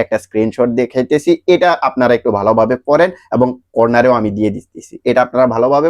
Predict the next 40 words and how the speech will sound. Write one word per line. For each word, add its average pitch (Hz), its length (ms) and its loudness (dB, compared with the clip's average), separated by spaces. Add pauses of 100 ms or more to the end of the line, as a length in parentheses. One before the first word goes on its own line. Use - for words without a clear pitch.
পড়েন, 196 200 -2 (160)
পড়লে 175 280 2
আপনারা 160 220 0
বুঝতে 120 280 -4
পারবেন 139 260 -2 (320)
যে 135 100 2 (180)
exactly 135 420 0 (120)
ব্রাজিলের 120 580 2 (380)
যে 120 140 2 (200)
কিটগুলো, 156 380 0 (100)
এগুলা 117 200 2 (120)
প্রকাশ 101 320 -6
হয়েছে 98 260 -10
কিনা। 92 160 -20 (140)
ভাই, 135 100 0 (220)
ব্রাজিলের 131 460 2
যে 156 60 2 (140)
কিটটার 143 360 0
কথা 156 160 0
বলতেছি, 151 440 -2
হ্যাঁ, 131 200 2
এমন 120 280 0
ধরনের 175 300 0
একটা - 260 -2 (180)
কিট 180 240 2 (120)
নাইকি 110 380 -2 (160)
তৈরি 180 260 4 (100)
করেছে, 214 280 2 (300)
বাস 208 180 0
একটা 226 200 0
ডেমো 165 360 0
দেখাইছে, 123 500 -2
but 151 120 0
এটা 180 180 2
এখনো 220 200 2 (100)
অফিসিয়ালি 240 480 0
না। 127 120 -4 (360)
অফিসিয়ালি 214 720 0
যে 202 160 0
জার্সিটা, 135 520 0